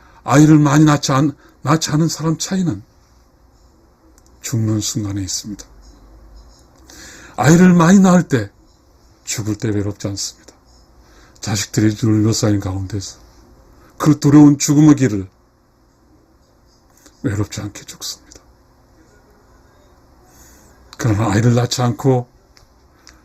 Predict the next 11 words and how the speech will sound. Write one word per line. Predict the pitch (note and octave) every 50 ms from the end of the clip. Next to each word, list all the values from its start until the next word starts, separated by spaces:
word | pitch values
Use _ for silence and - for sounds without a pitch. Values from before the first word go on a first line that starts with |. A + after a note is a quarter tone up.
| _ -
욕심을 | B2+ C3+ B2+ - - D#3 C#3+ C#3
위해서 | C3 C3+ C3 B2+ - C#3
자신의 | - - B2+ B2+ - D3 C#3 C#3
아무것도 | B2+ C#3 C#3+ C3+ C#3+ C#3 -
하지 | C#3 C#3 - C#3
않고 | C3 A#2+ - - C#3+ C#3 C#3 C3+ - - _ _ _ _ _ _ _ _ _ _ _ _ _ _ _ _ _ _ _ _ _ _
그렇게 | _ - D3+ D3+ - -
살면 | - - B2 A2+ G#2 G2+ G#2 G#2 - _ _ _ _ _ _ _ _ _ _ _ - _ - _ _ - _ _ _ _ _
마지막 | - A2 F2+ F#2 G#2 G2+ F#2+ F#2+ F#2
죽음은 | - - - - - G2+ F2 E2 F#2 G2 _ _ - _ _ _ _ - - _ - - - - - - - -
쓸쓸하게 | - - - C#3 A2 - - B2 A2+ A2 G2+ A2 G#2+ A2+